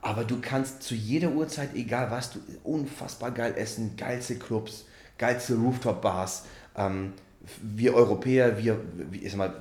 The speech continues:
Deutsche, und also, wir dürfen Alkohol trinken. Ähm, für die anderen ist es verboten. Ähm, also insofern, du kannst da in jeglicher Form dein Leben genießen.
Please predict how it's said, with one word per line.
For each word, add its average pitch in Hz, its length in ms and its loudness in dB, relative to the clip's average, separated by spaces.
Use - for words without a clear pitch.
Deutsche, 101 400 4
und 90 140 0
also, 92 160 -4
wir 113 140 2
dürfen 104 220 2
Alkohol 120 320 0
trinken. 110 380 -4
Ähm, 90 220 -2
für - 100 -8
die 101 100 4
anderen 104 220 2
ist 95 100 -6
es 101 100 -4
verboten. 123 540 -4
Ähm, 92 360 -2
also 104 180 0
insofern, 107 380 0
du 95 100 -4
kannst 117 300 -6
da 95 220 -2
in 107 140 0
jeglicher 143 380 0
Form 131 220 -4
dein 113 160 -2
Leben 131 340 -2
genießen. 143 400 -4